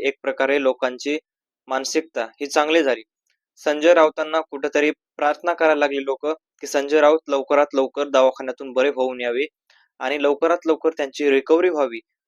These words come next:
आणि संजय राऊत पुन्हा एकदा राजकारणामध्ये आपल्याला सक्रिय पाहायला मिळावे, अशा प्रकारच्या प्रार्थना आपण भरपूर पाहिल्या. थेट नरेंद्र मोदी यांनी सुद्धा त्यांच्याबद्दल प्रार्थना केली होती.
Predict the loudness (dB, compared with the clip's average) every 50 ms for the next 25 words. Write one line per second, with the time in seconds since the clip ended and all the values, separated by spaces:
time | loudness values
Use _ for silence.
0 | _ -8 -6 -4 -4 -4 -4 -6 -10 _ _ _ _ _ -4 -4 -4 -2 0 2
1 | 4 4 4 4 2 0 _ -10 -10 -8 -6 -6 -6 -6 -6 -2 0 2 2 2
2 | 2 0 -2 -6 -6 -4 -4 -6 -6 -6 -6 -4 -4 -4 -4 -4 -6 -10 -10 -10
3 | -8 -8 -6 -4 -2 -4 -4 -2 -2 -2 -2 -2 -2 -2 0 2 0 2 0 -2
4 | -8 _ _ _ _ _ -16 -10 -4 -2 -2 0 0 0 0 0 -2 0 -2 -4
5 | -2 -2 -4 -4 -6 _ -8 -8 -8 -8 _ _ _ _ -8 -6 -4 -2 0 -2
6 | 0 -2 -4 -4 -2 -2 -2 0 0 -2 -2 0 -2 -4 -4 -6 -8 -12 _ _
7 | _ _ _ _ _ _ _ _ -2 -2 -2 0 0 0 0 0 0 0 -2 -2
8 | -2 -4 -4 -4 -6 -6 _ _ -6 -2 -2 -2 -2 -4 -6 -6 -4 -4 -2 -2
9 | -2 0 0 -4 -4 -4 -8 -8 -6 -6 -6 -6 -6 -8 -6 -6 -6 -6 -6 -6
10 | -10 -16 -12 -10 -10 -10 -10 -12 _ -20